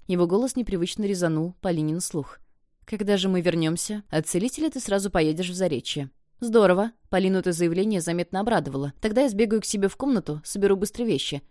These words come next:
У меня все почти уже сложено, осталось только самое необходимое».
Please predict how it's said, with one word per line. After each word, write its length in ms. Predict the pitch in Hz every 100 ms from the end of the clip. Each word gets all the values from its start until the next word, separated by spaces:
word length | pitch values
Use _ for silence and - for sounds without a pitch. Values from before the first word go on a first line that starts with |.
| -
У 60 |
меня 260 | 214 220 233
все 200 | - 226
почти 280 | 220 - 240
уже 200 | 233 277
сложено, 420 | 269 180 156 151
осталось 400 | - - 214 214
только 240 | - 202
самое 320 | 214 226 208 202
необходимое». 680 | 208 202 247 202 143 139